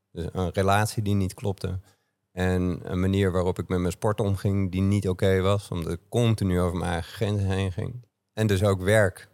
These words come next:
wat niet klopte. En dan in tweeduizend twaalf,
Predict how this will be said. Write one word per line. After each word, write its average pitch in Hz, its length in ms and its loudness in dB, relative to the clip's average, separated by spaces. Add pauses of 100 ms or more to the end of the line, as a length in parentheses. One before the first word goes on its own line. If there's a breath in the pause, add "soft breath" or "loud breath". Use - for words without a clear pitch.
(120)
wat - 260 -8 (400)
niet 92 220 -4
klopte. - 380 -4 (240)
En 90 80 -8
dan 92 420 -2
in 92 180 -4
tweeduizend 95 600 2
twaalf, 110 560 2